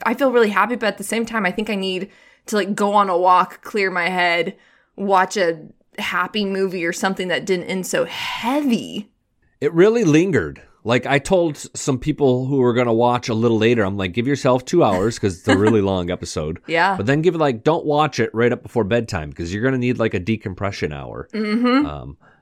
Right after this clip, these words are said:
Speaker 2: but I found myself, I just can't get past this idea of what good and bad looks like on this show. Like, who is the truly evil character? 'Cause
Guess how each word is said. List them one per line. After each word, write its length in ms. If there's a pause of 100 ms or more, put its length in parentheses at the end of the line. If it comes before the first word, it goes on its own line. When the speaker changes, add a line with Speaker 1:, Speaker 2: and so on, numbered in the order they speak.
(160)
Speaker 2:
but 120
I 100
found 320
myself, 400 (160)
I 100
just 280
can't 340 (640)
get 320
past 420
this 180
idea 480
of 240
what 360 (140)
good 360
and 200
bad 280
looks 320
like 220
on 120
this 160
show. 280
Like, 260
who 220
is 260
the 80
truly 720 (560)
evil 380
character? 720
'Cause 380